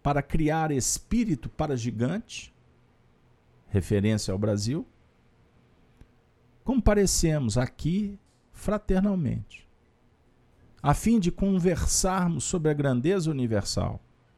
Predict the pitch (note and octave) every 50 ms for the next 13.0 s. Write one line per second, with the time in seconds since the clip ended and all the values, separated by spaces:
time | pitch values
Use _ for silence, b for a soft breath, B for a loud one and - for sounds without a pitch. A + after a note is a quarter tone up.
0 | _ _ _ _ _ _ _ - _ _ _ _ _ _ _ _ _ _ _ _
1 | - _ _ _ _ _ _ _ _ _ _ _ _ - - - D#3+ D#3 C#3+ D3
2 | D3+ C#3+ C#3 C#3+ C#3+ C#3 - - B2+ A#2 C3 F3+ G3+ F#3+ F#3+ F#3 F#3+ F#3+ F#3 E3+
3 | - D3+ B2 G#2 G2 G2 F#2+ F#2 - - _ _ _ _ _ _ _ _ _ _
4 | _ _ - - - D3 C#3 C3+ B2+ B2 B2 - - C3 A#2 A2+ A2 G#2 G2 -
5 | - A#2 A#2+ C3+ C3 C3+ A#2+ - C#3 C3+ C3+ B2+ A#2+ G2+ G2 G2+ G2+ G2+ - A2
6 | G2+ G2 G2+ G2 F#2+ F2+ E2 D2+ E2+ - - - _ _ _ _ _ _ _ _
7 | _ _ _ _ _ _ _ _ _ _ _ _ _ _ _ _ _ _ _ _
8 | _ A2+ C#3 D3 - - - D3+ - - - - G#3 G3+ - - B2 G#2+ G2+ A#2+
9 | A2+ G#2+ G2 - - - E3 F3 G3 G3+ G3 F3+ - - _ _ _ _ _ _
10 | _ _ _ _ _ - C3 A#2+ A2+ C3 C#3 B2+ - - - - E3+ D#3+ C3 F#2
11 | - - _ _ _ _ _ _ _ _ _ _ _ _ _ _ _ _ - -
12 | _ _ _ - _ _ - - C3 C#3+ D3+ D#3+ E3+ E3+ D#3+ D3+ E3 D#3+ E3+